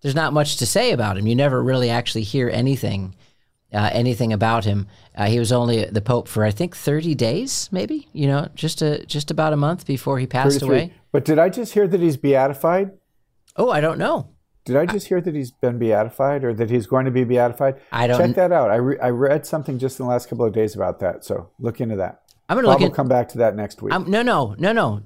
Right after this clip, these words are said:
Speaker 1: We have the interwebs. I'm gonna look into it right now.
Speaker 2: Okay, well then while you go, then I'm, I wanna
Speaker 1: This is what
Speaker 2: talk
Speaker 1: people have been asking us to do.
Speaker 2: I wanna talk about something else, because one of the things that Bob and I were talking about was, given that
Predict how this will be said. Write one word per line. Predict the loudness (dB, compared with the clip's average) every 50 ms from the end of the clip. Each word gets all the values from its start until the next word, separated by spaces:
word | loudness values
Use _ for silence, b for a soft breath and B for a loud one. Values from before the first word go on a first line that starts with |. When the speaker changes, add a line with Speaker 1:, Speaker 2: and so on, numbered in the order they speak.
| -8
Speaker 1:
We | -2 0 2 2
have | 2 2 2
the | 2 0 2
interwebs. | 2 0 0 0 0 2 2 0 0 -2 -4 -2
I'm | 0 2
gonna | 2 2 2 4
look | 4 4 4 2 2 2
into | 0 2 2 0
it | 0 2
right | 2 2 2 2 2 0
now. | 0 0 0 -2 -4 -4 -4 -2 -2
Speaker 2:
Okay, | -2 2 4 4 4
well | 4 4
then | 4 2 2 2
while | 4 4 4 2
you | 2 0 0
go, | 2 2 2 4
then | 2 2 2
I'm, | 2 0 0 -2 -2
I | -2 0 0
wanna | 0 2 0 0
Speaker 1:
This | 2 2
is | 2
what | 2
Speaker 2:
talk | 2 2
Speaker 1:
people | 0 0 2 0
have | 0 2
been | 0 0
asking | 0 -2 -2 -2 -2 0 0 2 2
us | 0 0 -2
to | -2 -2
do. | 0 0 0 0 -2 -6 -6 -4
Speaker 2:
I | -2
wanna | 0 2 0 0 0
talk | 2 2 2 2
about | 2 0 0 0
something | -4 -6 -4 -2 -2
else, | 0 0 -2 -2 -4
because | -8 -6 0 0 0 0 0 -4 B B B B B B
one | B 0 2 2
of | 2
the | 0
things | 0 0 2
that | 0 4
Bob | 6 6 6 6 4
and | 2
I | 2
were | 4 2 0 0
talking | 0 0 2 2 2 0 -2 -4 -2
about | -2 0 2 4 4 4 2 0 0
was, | 0 2 2 4 4 4 4 2 0 -2 -6 -10 -16 -20 _ _ -16 -12
given | -4 0 2 2 4 2 0 0 0 0
that | 2 2 4 4 2 -2 -6